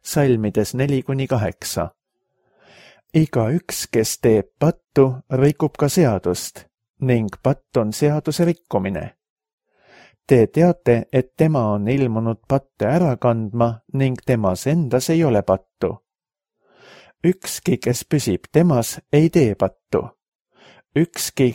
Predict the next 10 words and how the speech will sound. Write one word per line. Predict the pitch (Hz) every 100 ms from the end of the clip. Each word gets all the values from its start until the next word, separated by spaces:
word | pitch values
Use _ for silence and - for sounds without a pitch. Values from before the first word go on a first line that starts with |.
| -
kes | 135 127 -
teeb | 123 104 - _
pattu, | 170 175 _ 131 120 110 _
ei | 135 123 117
ole | 110 107
näinud | 101 113 160 143 135 -
ega | 156 147
mõistnud | 147 147 - - 95 -
teda.“ | - 98 87 - _ _ _ _ _ _ _ _ _ _ _ - - - -
Lapsed, | 139 160 - - 87 -